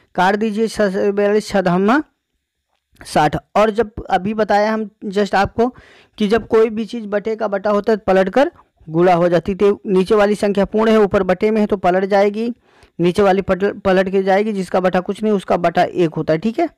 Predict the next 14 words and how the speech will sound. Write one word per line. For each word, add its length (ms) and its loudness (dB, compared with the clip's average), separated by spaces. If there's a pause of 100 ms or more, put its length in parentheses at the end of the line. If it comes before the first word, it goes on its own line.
(580)
तो 60 2
ये 80 4
आपका 300 2
ऊपर 240 0
हो 100 -2
गया 140 2
टू 260 -4
एक्स 300 0
upon 420 -2
three 260 -2 (100)
into 300 -2
one 160 2
upon 340 0 (480)
four 240 2